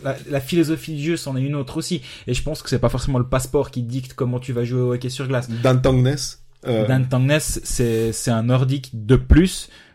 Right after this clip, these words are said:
Speaker 1: mais est-ce qu'il est, est-ce qu'il est franchement, est-ce que, est-ce que voir jouer Zouk, c'est franchement, euh, inintéressant ? Je ne pense pas.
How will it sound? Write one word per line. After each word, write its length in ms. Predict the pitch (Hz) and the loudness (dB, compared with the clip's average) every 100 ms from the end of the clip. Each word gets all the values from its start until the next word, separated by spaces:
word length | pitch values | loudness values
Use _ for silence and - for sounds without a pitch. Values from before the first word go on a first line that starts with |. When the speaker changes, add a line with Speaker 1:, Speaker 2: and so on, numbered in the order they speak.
| - | -4
Speaker 1:
mais 120 | 120 | -2
est-ce 240 | 131 127 | 0 -2
qu'il 180 | - 120 | -4 -4
est, 100 | 110 | -4
est-ce 120 | 120 | -6
qu'il 180 | - 113 | -8 -8
est 40 | 107 | -8
franchement, 640 | - - 127 131 131 123 120 | -8 -12 -10 -6 -4 -2 -4
est-ce 120 | - | -8
que, 80 | - | -8
est-ce 160 | 127 | -8
que 80 | - | -4
voir 280 | 107 123 131 | -2 -2 -2
jouer 180 | 131 127 | -2 -4
Zouk, 580 | 123 - 123 123 143 131 | -6 -10 -8 -4 -4 -6
c'est 140 | 98 | -12
franchement, 680 | 98 - 120 - 131 120 110 | -14 -16 -16 -10 -6 -6 -6
euh, 180 | 107 107 | -8 -4
inintéressant ? 720 | 127 120 - 120 123 147 135 | -4 -4 -4 -6 -8 -8 -8
Je 100 | 117 | -8
ne 100 | 104 | -8
pense 280 | 110 110 | -8 -4
pas. 240 | - 135 | 0 0